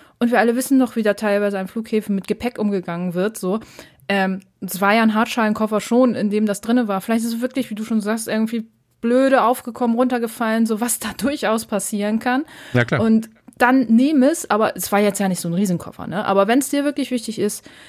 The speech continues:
Speaker 1: ey, sorry, du weißt heute, was da passiert, dann nimm's mit als Handgepäck.
Speaker 2: Ins Handgepäck, ja.
Speaker 1: Ja. Also das wäre
Speaker 2: Also
Speaker 1: jetzt so meine einzige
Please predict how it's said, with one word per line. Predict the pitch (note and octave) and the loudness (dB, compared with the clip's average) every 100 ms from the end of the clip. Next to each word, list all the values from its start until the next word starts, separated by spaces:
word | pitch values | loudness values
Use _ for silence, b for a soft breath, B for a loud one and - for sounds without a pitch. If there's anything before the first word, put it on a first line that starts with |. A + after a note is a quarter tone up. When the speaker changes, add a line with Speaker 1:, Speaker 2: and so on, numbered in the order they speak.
| B | B
Speaker 1:
ey, | - G#3+ | 2 2
sorry, | - A3 G#3 | 2 2 2
du | G3+ | 2
weißt | G3 G3 - | 2 2 2
heute, | G#3 G3+ | 0 0
was | F#3+ - | -2 -4
da | G3 | -6
passiert, | - F3+ F#3+ F#3 - - | -6 -4 -2 -2 -4 -6
dann | F3 | -2
nimm's | F3+ G3 - | 0 0 -2
mit | F3+ - _ _ _ | -6 -6 _ _ _
als | F3 - | -6 -4
Handgepäck. | E3+ E3+ - - | -6 -8 -2 0
Speaker 2:
Ins | G#2 | 2
Handgepäck, | A#2 F#2 F2+ - - - | 2 2 -2 -2 -4 0
ja. | - - - | 0 -2 -2
Speaker 1:
Ja. | G3 - _ _ - | -2 -4 _ _ -6
Also | - G3+ | 0 2
das | G3 A3+ | 2 4
wäre | B3+ | 4
Speaker 2:
Also | A3 | 4
Speaker 1:
jetzt | G#3+ A3 | 4 2
so | |
meine | G#3+ G#3 | 2 2
einzige | F#3+ A3 A3 G3+ G3+ | 2 2 2 4 2